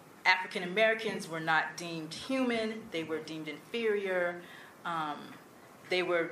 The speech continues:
deemed in many, in many ways through stories, however the gospel was preached, that they were not created by God; they were actually created by the devil.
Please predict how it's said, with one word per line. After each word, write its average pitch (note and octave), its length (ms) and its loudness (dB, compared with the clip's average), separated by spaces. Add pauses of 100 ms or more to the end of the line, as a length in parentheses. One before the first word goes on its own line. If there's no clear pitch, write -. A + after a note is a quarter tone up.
deemed F#3+ 340 -2
in E3+ 180 -2
many, G3 220 0 (240)
in F3 240 -4
many F#3+ 180 -2
ways F3 760 2 (300)
through D#3 120 -8
stories, F#3 800 2
however E3 500 2 (320)
the D#3 140 0 (100)
gospel D#3+ 720 4
was - 160 -8
preached, - 540 -2 (260)
that E3 100 -4
they F#3+ 100 4
were F3+ 220 2
not F3 320 6
created E3+ 400 -2
by D#3 240 0
God; F#3 560 6
they E3+ 80 -4
were D#3 140 -2
actually D3+ 420 -2
created D3+ 560 -4
by D3 120 -6
the D3+ 160 -8
devil. F#3+ 640 2